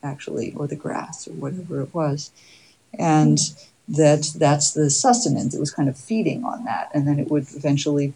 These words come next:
turn it into ashes. And if there's no more food, you know, the fire is gone. And this out, um, is the same word. It's actually, I may not get the conjugation quite correct, but the word is something like nibuti. Sounds like nibbana.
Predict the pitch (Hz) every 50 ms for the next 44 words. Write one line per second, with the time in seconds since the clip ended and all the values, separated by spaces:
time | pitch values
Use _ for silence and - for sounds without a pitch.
0 | _ - - - 160 151 143 135 135 135 131 - - - 175 185 208 214 - 208
1 | 202 196 170 147 135 139 139 - 151 143 - 151 143 143 143 139 139 147 - -
2 | - 202 208 208 208 202 202 202 - - - - - 147 139 131 131 135 147 143
3 | - 139 135 135 135 135 131 131 131 - - - - 165 139 131 131 135 135 127
4 | - - - - - - - _ _ _ _ - - 160 156 147 151 156 147 -
5 | - - - - 208 214 - - - 160 - - - _ - _ _ - - _
6 | _ _ - - 170 165 156 151 151 151 143 - - 160 156 156 160 165 151 -
7 | - 160 151 151 151 151 151 151 151 151 147 - - _ - - 147 156 180 185
8 | 165 160 151 147 147 151 - - - - 151 151 - - 160 170 165 - 165 156
9 | 151 143 139 139 139 139 143 - _ _ _ _ _ - 147 151 151 147 143 139
10 | 139 147 156 151 - - - - 143 143 139 139 135 147 147 151 151 - 156 143
11 | - 147 147 143 143 143 143 143 143 139 - - 147 156 151 151 156 151 139 143
12 | 143 - 185 185 - 185 160 143 139 139 139 - 143 143 139 131 127 156 170 170
13 | - - - - - - _ _ _ _ _ _ _ _ _ _ - - - 143
14 | 139 135 135 - 139 139 - 143 143 139 - 143 139 139 139 131 123 -